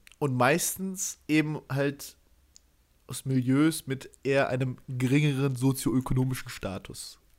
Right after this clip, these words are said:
tatsächlich. Also das ist, ist schon sein Ding. Also ich denke da an, ähm, an Naked beispielsweise, dann denke ich aber auch an, an Mean,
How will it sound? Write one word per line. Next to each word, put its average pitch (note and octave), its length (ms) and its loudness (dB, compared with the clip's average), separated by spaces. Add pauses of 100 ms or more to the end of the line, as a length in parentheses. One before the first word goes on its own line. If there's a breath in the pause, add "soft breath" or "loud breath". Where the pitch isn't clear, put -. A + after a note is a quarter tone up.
(100)
tatsächlich. - 720 -14 (560 loud breath)
Also A#2 180 -4
das C#3 220 2
ist, C#3 120 -8
ist C3 180 -8
schon C#3 300 0
sein A#2 280 2
Ding. G#2 300 -4 (100)
Also G#2 480 -8 (640 loud breath)
ich - 140 -10
denke B2+ 220 2
da B2 260 4
an, A2+ 420 -4
ähm, A#2 640 -6 (800)
an A2+ 160 -2
Naked C3+ 380 4
beispielsweise, B2 840 -2 (460 loud breath)
dann A2+ 160 -2
denke B2 240 -2
ich A#2+ 100 0
aber A#2 220 2
auch A2+ 260 -2
an, A#2 400 -2
an A#2 220 0
Mean, D3+ 320 4